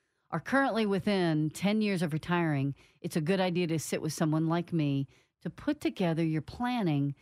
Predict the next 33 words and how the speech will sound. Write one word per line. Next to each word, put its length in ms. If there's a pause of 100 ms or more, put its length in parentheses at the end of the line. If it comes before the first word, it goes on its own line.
(240)
so 120
you 260
make 300
the 80
right 200
choice. 500 (420)
You 280
know 220
exactly 600
when 340
you're 140
gonna 240
retire, 500
how 140
much 260
you're 100
gonna 180
have, 360
when 240
that's 220
gonna 200
happen, 440 (400)
and 160
really 240
live 240
your 120
dreams 680
for 80
thirty 460
years 400
potentially 640
in 100
retirement. 540